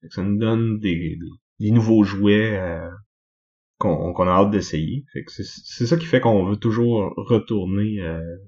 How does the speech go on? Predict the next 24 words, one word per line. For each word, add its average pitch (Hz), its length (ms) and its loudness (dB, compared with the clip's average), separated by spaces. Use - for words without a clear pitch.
à 98 140 -4
Gloomhaven, 98 520 2
je 117 80 -6
trouve, 131 180 -4
c'est 113 140 -8
de, 101 160 -2
de 107 200 -10
tout - 80 -10
le 120 80 -8
temps 127 160 4
vouloir 110 380 6
débloquer 98 400 2
de 104 100 0
quoi 104 180 0
de 104 60 2
nouveau, 98 540 0
puis - 160 -12
de, 85 160 -4
de, 87 120 -8
tu 90 140 -14
sais, - 140 -12
de 101 120 -4
changer 110 540 2
de... 92 480 0